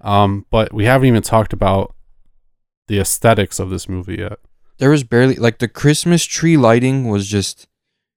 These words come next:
Speaker 2: made it even more depressing. I don't know why.
Speaker 1: Yeah.
Speaker 2: It just made it super creepy. And just the low lighting in every room made it that more, like, I don't know, it gave it this ominous feel to it, you know?
Speaker 1: Yeah.
Speaker 2: Like, I was just,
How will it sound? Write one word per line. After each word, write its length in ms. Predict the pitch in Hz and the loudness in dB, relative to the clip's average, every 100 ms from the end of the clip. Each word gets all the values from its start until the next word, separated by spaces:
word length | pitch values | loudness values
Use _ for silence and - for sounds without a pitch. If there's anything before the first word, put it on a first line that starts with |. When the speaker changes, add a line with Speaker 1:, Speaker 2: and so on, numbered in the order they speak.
| _ _ _ | _ _ _
Speaker 2:
made 280 | 110 120 123 | 0 2 4
it 80 | 117 | 2
even 240 | 120 113 | 2 2
more 180 | 107 113 | 2 2
depressing. 640 | 101 95 - 104 - 127 117 | 0 -4 -4 -4 -2 -2 -2
I 120 | 104 | 0
don't 100 | 113 | 2
know 80 | 107 | 2
why. 340 | 98 95 101 | 2 2 2
Speaker 1:
Yeah. 60 | 107 | 0
Speaker 2:
It 40 | |
just 140 | 101 | -2
made 140 | 113 107 | -2 -2
it 60 | |
super 340 | 104 - 113 107 | -2 -6 -6 -8
creepy. 540 | - 107 104 110 107 - _ _ _ _ | -6 -6 -4 -6 -6 -10 _ _ _ _
And 80 | 113 | -6
just 160 | 123 - | -4 -4
the 80 | 123 | -2
low 160 | 113 | 0
lighting 380 | 117 110 110 110 | 0 2 0 0
in 120 | 104 95 - | -4 -6 -4
every 300 | 110 107 107 | -2 0 0
room 340 | 95 101 101 98 | 0 0 0 0
made 160 | 98 | 0
it 140 | 98 90 | -2 0
that 180 | 101 | -2
more, 260 | 95 101 95 | -2 -2 -2
like, 300 | 92 92 _ _ _ _ _ _ _ _ _ _ - | -4 -8 _ _ _ _ _ _ _ _ _ _ -6
I 80 | 110 | -2
don't 80 | 107 | 0
know, 80 | |
it 60 | 92 | 0
gave 200 | 104 110 | -2 -2
it 80 | 104 | -2
this 160 | 98 - | -6 -4
ominous 480 | 101 101 104 98 - | 0 2 2 0 -4
feel 320 | - 107 101 | -2 2 2
to 220 | - 92 | 0 -4
it, 120 | 90 - 85 | -4 -4 -10
you 120 | 98 | -4
know? 180 | 95 98 | 0 2
Speaker 1:
Yeah. 60 | 95 | 0
Speaker 2:
Like, 180 | 90 - | -2 -2
I 60 | 98 | 0
was 160 | 98 | 0
just, 180 | 98 | -2